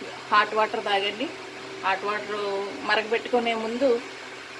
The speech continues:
మీరు దాంట్లోనే కొంచెం బెల్లం, మిరియాలు, వెల్లుల్లి, కొంచెం పసుపు మరగబెట్టుకొని కొంచెం కొంచెం గ్లాసుల్లో మీరు తాగుతూ ఉండండి. ఫస్ట్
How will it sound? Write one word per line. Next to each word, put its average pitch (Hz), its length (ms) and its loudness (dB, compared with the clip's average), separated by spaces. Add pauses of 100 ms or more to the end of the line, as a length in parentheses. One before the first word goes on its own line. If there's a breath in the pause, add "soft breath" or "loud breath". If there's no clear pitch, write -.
(460)
మీరు 220 180 2
దాంట్లోనే 214 500 2
కొంచెం 220 480 -4 (380)
బెల్లం, 208 440 2 (1300)
మిరియాలు, 208 560 2 (420)
వెల్లుల్లి, 208 520 2 (140)
కొంచెం 196 260 -6
పసుపు 196 380 0 (220)
మరగబెట్టుకొని 196 680 0 (680)
కొంచెం 254 220 2
కొంచెం 277 320 4
గ్లాసుల్లో 226 460 6
మీరు 214 140 -4
తాగుతూ 196 380 0
ఉండండి. 185 420 0 (520)
ఫస్ట్ 208 280 -2